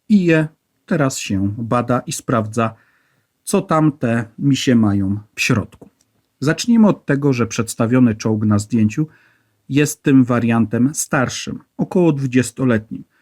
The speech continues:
Informacji o nim Amerykanie posiadają dużo,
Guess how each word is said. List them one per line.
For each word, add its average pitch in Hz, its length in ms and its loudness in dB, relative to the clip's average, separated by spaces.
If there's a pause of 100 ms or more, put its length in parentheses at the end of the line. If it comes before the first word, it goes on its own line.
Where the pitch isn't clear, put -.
(180)
Informacji 165 680 0
o 147 120 4
nim 143 180 6
Amerykanie 120 520 2
posiadają 107 580 0
dużo, 139 380 2